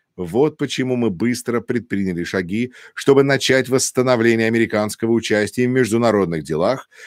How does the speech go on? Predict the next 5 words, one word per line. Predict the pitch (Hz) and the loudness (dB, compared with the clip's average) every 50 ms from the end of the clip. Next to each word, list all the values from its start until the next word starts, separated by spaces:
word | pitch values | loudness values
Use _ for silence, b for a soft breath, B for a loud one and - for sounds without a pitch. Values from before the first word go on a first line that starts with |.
| B B - | B B 0
и | 113 | 2
вернуть | 120 156 165 165 165 180 180 165 - | 4 4 4 4 4 2 0 0 -2
себе | - 143 131 131 110 | -4 0 2 2 2
лидерские | 101 110 117 127 147 131 117 - - - 131 123 | 2 2 0 0 -2 -4 -6 -8 -6 -4 -4 -4
позиции, | 127 123 117 92 98 101 98 - - - 73 67 62 _ | -4 -6 -6 -4 -4 -6 -6 -6 -10 -10 -12 -12 -14 _